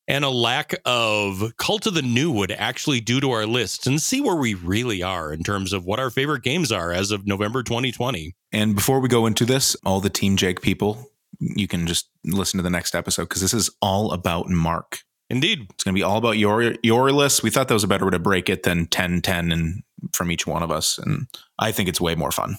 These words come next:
Speaker 2: just to talk about all your games than talk about all my games.
Speaker 1: Yeah, procedurally, what we're gonna do is Jake's gonna kind of, uh, I don't know. What are you gonna say? You're gonna moderate this episode, right?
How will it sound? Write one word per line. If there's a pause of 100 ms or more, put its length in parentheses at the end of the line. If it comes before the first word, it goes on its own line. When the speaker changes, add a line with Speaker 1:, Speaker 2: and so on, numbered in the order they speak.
Speaker 2:
just
to
talk
about
all
your
games
than
talk
about
all
my
games. (100)
Speaker 1:
Yeah, (180)
procedurally,
what
we're
gonna
do
is
Jake's
gonna
kind
of,
uh, (520)
I
don't
know.
What
are
you
gonna
say?
You're
gonna
moderate
this
episode,
right?